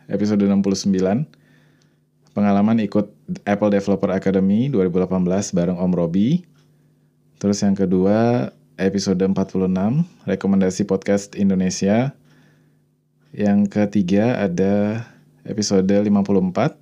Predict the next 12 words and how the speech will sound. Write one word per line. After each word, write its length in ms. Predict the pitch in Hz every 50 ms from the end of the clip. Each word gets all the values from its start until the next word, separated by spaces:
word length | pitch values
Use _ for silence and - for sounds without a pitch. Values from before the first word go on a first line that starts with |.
| _ _ _ _ _ _ _ _ _ _ _ _ _
jadi 320 | - 95 95 104 101 98
developer 480 | 95 - - 95 92 - - 104 107 107
yang 480 | 104 98 92 92 92 92 92 95 98
nggak 160 | 95 92 85 - -
fomo 400 | - 92 87 90 85 87 107 139
bareng 320 | - 98 95 92 90 92 90
Riza 240 | 92 90 90 90
Fahmi. 640 | 175 87 - 85 180 98 104 110 127 147 - - _ _ _ _ _ _ _ _ _ _ _ _ _ _ _ _ _ _ _ _ -
Terus 320 | 98 95 98 104 - -
ada 240 | - 90 90 95 92
episode 400 | 95 95 - 95 - 98 90 95 95 95 95
lim-, 240 | 98 98 98 98 98